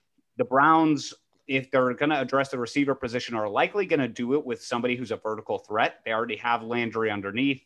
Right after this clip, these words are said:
They've got Rashard Higgins as well, who's a, not really a top end speed guy, more of a possession receiver. So that's what everybody's talking about, a vertical threat. And boy, to me, Brown checks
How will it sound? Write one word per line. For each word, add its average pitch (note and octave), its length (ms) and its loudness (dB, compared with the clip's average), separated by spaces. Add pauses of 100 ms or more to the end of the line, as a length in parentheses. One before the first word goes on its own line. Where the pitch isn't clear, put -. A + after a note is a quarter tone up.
They've G2+ 120 -6
got F#2+ 220 -4
Rashard F2+ 320 -8
Higgins C3+ 520 2 (340)
as A2+ 160 -6
well, B2+ 280 6
who's B2 380 -2
a, A#2+ 60 -2
not B2 340 2
really A#2 300 2
a G#2+ 40 0
top A#2+ 300 0
end A2+ 160 -4
speed A#2+ 380 -6
guy, A2+ 220 2
more G#2+ 200 -4
of G#2+ 60 -4
a G#2+ 80 -4
possession A2 520 -8
receiver. G#2+ 580 -4 (300)
So - 420 4 (280)
that's C#3+ 480 0
what C#3 180 2
everybody's C3 400 2
talking B2+ 360 2
about, F#2 180 -6
a F#2+ 80 -8
vertical C3 480 0
threat. B2 460 0
And A2+ 200 -2
boy, C3+ 280 4
to B2+ 160 -6
me, B2+ 640 2 (400)
Brown D#3+ 400 4
checks - 400 0